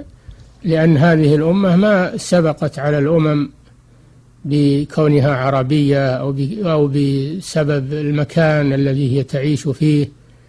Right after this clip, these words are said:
وإنما سبقتهم بأمر الدين، أمر الدين الصحيح الذي شرعه الله سبحانه وتعالى، وأن الله نجاها من الاختلاف الذي حصل لأهل الكتاب،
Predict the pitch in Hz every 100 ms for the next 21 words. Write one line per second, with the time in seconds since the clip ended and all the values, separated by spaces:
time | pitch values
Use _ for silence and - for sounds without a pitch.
0 | - - _ - 151 170 165 160 160 -
1 | 151 143 175 180 - 196 196 175 185 170
2 | 151 139 131 143 107 - - - - -
3 | - _ _ _ _ _ 151 147 135 127
4 | 160 185 139 - 123 156 123 - - _
5 | _ _ _ - 127 135 135 - 160 151
6 | 135 131 131 151 139 135 139 117 151 147
7 | 131 127 123 123 123 135 110 - _ _
8 | - - - _ _ - _ - - 180
9 | 170 180 175 160 190 180 185 170 147 156
10 | 180 151 156 156 147 147 - 160 160 139
11 | 117 - - - _ - - - - _
12 | - 135 143 143 - 175 - 160 143 135
13 | 147 139 180 - 226 143 - 127 135 101